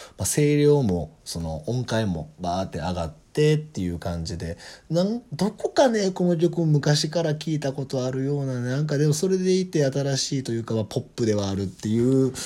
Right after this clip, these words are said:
曲ですね。もうそこが、サビも含めてめちゃくちゃいいです。はい。えー、っていう一番でした。えー、二番、えー、二番の、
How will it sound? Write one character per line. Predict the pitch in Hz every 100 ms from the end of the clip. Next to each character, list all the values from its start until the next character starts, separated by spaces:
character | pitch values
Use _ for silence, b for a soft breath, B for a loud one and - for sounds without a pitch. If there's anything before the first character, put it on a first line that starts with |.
| B B
曲 | 120 110
で | 101
す | 95
ね。 | 104 87
も | 95 107 104
う |
そ | - 139
こ | 151
が、 | 143 107 95
サ | 139
ビ | 143
も | 131 104
含 | 92 117
め | 101
て | 92
め | 87 87
ち |
ゃ | 87
く |
ち | 92
ゃ | 85
い |
い | 85
で | 87
す。 | - - -
は | 95 92
い。 | - B B B 95
え | 95
ー、 | 90
っ |
て | 104
い | 107 120
う | 143 156
一 | 92 80 87
番 | 76 71
で | 64
し | 78
た。 | - 85 85 76 -
え | 85 80 80 80
ー、 |
二 | 92
番、 | 90 82 78
え | 80 80 78 76 69 87
ー、 |
二 | 95
番 | 92 104
の、 | 151 156